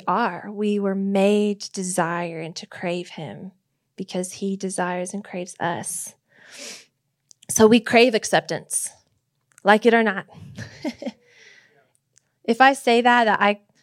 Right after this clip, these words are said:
that we crave acceptance, you don't have to raise your hand, but is there, is there any tinge of like, "Ugh, I don't wanna want acceptance"?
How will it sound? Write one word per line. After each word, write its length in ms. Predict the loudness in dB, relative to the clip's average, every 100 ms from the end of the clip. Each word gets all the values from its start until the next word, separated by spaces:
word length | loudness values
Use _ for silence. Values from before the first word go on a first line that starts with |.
| _ -2
that 120 | 2
we 100 | 2
crave 320 | 2 2 2
acceptance, 600 | 0 -4 -4 0 -2 0
you 60 | -2
don't 100 | 0
have 200 | -2 -2
to 100 | -2
raise 180 | -2 -2
your 120 | -4
hand, 280 | -4 -2 2
but 260 | 4 2 -4 _ _ _ 0
is 160 | 2
there, 260 | 4 4 4
is 160 | 0 2
there 140 | 2
any 220 | 4 2
tinge 500 | 2 -2 -2 0 0
of 100 | 0
like, 200 | -2 -8 2
"Ugh, 460 | 4 4 2 -4 -14 -8
I 60 | -6
don't 140 | -2
wanna 240 | 0 0 0
want 240 | -4 -8
acceptance"? 880 | -12 -16 -18 -20 -20 _ _ -20